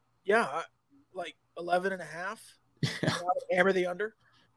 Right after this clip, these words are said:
Speaker 2: And if they're at eleven and a half, like, you think Iowa State's gonna go score twenty-four?
Speaker 1: No.
Speaker 2: <laughs>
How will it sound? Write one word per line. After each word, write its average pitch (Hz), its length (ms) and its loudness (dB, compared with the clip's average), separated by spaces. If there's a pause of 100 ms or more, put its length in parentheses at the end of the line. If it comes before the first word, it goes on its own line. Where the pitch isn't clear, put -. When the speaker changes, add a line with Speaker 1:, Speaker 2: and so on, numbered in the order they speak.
Speaker 2:
And 135 100 10
if 127 60 8
they're 165 140 12
at 160 80 12
eleven 143 280 12
and 127 120 10
a 107 40 8
half, 123 320 8
like, 107 300 4
you 120 80 2
think 117 180 4
Iowa 117 200 10
State's 117 200 8
gonna 120 120 2
go 113 80 8
score 110 220 2
twenty-four? 110 680 0 (680)
Speaker 1:
No. 220 360 4 (340)
Speaker 2:
<laughs> - 240 -2